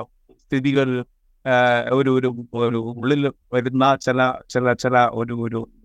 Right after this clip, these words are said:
ആ, ജീർണതയുടെയോ, ആ, ഒക്കെ ലക്ഷണം തന്നെയാണത്. അതുകൊണ്ട് തന്നെയാണ് ഇത് സംബന്ധിച്ച് നല്ല നിലപാട് വാസ്തവത്തിൽ പിണറായി വിജയൻ ആദ്യം സ്വീകരിച്ചത്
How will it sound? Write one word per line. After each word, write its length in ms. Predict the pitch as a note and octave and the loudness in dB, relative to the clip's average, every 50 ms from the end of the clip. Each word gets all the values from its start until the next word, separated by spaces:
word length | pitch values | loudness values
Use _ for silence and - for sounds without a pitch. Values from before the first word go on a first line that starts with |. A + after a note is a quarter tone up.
| A2 G#2+ G#2+ | -10 -6 -4
ആ, 300 | G#2+ G#2+ G#2+ G#2+ G#2+ G#2 | -4 -2 -2 -4 -6 -8
ജീർണതയുടെയോ, 920 | G2 G2 B2 B2 A#2+ B2 B2+ B2+ B2+ A#2+ B2 A#2 A2+ A2 A2+ A2 G2 F#2+ - _ _ _ _ _ _ _ _ _ _ | -4 0 0 0 2 2 0 0 0 2 0 -2 0 0 -2 -2 -4 -6 -10 _ _ _ _ _ _ _ _ _ _
ആ, 100 | A#2+ A#2 - | -10 -8 -6
ഒക്കെ 220 | - C3 - - C#3+ | -6 -6 -4 -2 0
ലക്ഷണം 500 | C3+ C3+ C3 - - D#3 D#3 D3+ D3+ D3+ | 0 0 -2 -2 0 0 0 2 2 2
തന്നെയാണത്. 440 | D#3 D3+ C#3+ C3+ C#3 C#3 A2+ F2+ | 2 2 2 2 2 0 -2 -4
അതുകൊണ്ട് 420 | F#2 - G2+ A#2+ B2+ C3 C#3 D3 C#3+ | -8 -6 -2 0 0 0 2 0 0
തന്നെയാണ് 260 | C3+ C#3+ C#3+ D3 D3 | 0 0 0 -2 -2
ഇത് 60 | C#3 | -4
സംബന്ധിച്ച് 480 | - - C3+ C3+ B2+ - - C3+ B2+ C3 | -4 -6 -6 -6 -6 -6 -6 -6 -2 -2
നല്ല 200 | B2 B2 C3 C3 | -2 0 0 0
നിലപാട് 360 | B2+ B2 B2 B2+ B2+ B2 A#2 | 0 0 0 0 -2 -2 -4
വാസ്തവത്തിൽ 520 | F#2+ - - G#2+ - - C3 C3 B2+ C#3+ | -6 -4 -4 -4 -2 -2 -4 -2 -2 -4
പിണറായി 320 | C3+ C3 B2+ B2+ B2+ C3+ C3+ | -2 -2 0 0 2 2 0
വിജയൻ 200 | C#3 C#3 C#3+ C#3+ | 0 0 0 2
ആദ്യം 280 | C#3 C3+ C3 C3+ D3 | 2 0 2 0 -2
സ്വീകരിച്ചത് 600 | C3 - C#3 C3+ C3+ C3 B2+ - - C#3 C#3 C3+ | -2 -2 -2 0 -2 -2 -4 -6 -2 -2 -2 -2